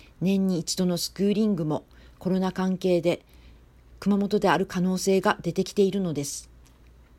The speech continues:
これは娘にとっても私にとってもとっても嬉しいことです。神様は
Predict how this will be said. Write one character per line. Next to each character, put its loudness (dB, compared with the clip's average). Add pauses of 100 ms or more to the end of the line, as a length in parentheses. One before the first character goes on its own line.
(320)
こ -4
れ 0
は -2
娘 -2
に -2
と -4
っ -4
て -4
も -2
私 -2
に 0
と -4
っ -6
て -4
も -4
と -16
っ -18
て -2
も 4
嬉 2
し -4
い -6
こ -4
と -2
で 0
す。 -12 (560)
神 -2
様 -4
は 0